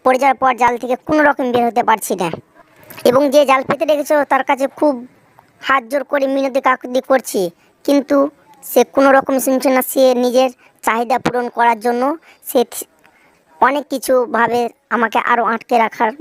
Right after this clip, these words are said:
ব্যবস্থা করছে। তার চাহিদা এবং খাদ্য সে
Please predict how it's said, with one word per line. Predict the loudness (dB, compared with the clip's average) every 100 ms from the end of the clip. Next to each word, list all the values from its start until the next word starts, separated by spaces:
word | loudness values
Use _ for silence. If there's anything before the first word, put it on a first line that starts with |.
| -2
ব্যবস্থা | 0 0 -2 -2
করছে। | -4 -6 -6 -8 -10 _ _ _ _ _ _ _
তার | 0 0 0
চাহিদা | -2 0 0 0 -2
এবং | -8 -6
খাদ্য | -2 -2 -2 0 0 -2 _ _ _ -18
সে | -4 2